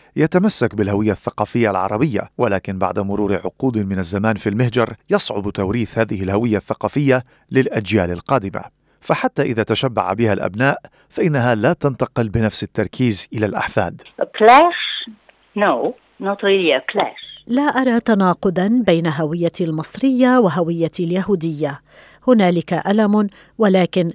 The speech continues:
Speaker 3: ليس تناقض.
Speaker 2: A lot of pain, uh, from, from the rupture.
Speaker 1: وأضافت راشلين أن البعض يريدون نسيان الماضي، ولكنها ترى من واقع تجربتها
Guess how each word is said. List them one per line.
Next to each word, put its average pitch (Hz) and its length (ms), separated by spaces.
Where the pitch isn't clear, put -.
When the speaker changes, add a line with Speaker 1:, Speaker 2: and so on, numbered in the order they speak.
Speaker 3:
ليس 175 280
تناقض. 165 760
Speaker 2:
A - 80
lot 160 260
of - 40
pain, 190 520
uh, - 840
from, 131 380
from 151 180
the 131 240
rupture. 170 560
Speaker 1:
وأضافت - 520
راشلين 135 540
أن 180 120
البعض 104 380
يريدون 101 480
نسيان 104 380
الماضي، 98 500
ولكنها 95 520
ترى 101 300
من 92 140
واقع 95 320
تجربتها 104 680